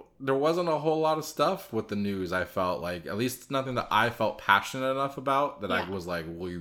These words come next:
Speaker 1: really gotta talk about this."
Speaker 2: Yeah, same.
Speaker 1: So I don't have a lot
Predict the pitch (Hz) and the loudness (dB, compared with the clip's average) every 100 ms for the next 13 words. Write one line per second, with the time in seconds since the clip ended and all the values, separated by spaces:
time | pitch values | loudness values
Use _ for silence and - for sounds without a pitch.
0 | 76 92 113 98 85 82 123 107 82 80 | -6 -4 -2 -4 -4 0 2 2 -4 -10
1 | 53 52 - - 247 214 208 - _ - | -12 -14 -12 -8 -6 -6 -8 -14 _ -14
2 | - 220 202 214 107 104 - 107 117 135 | -8 -6 -2 2 4 4 2 0 0 0
3 | 107 123 113 98 90 98 107 - | -2 -4 -2 -2 0 2 0 -4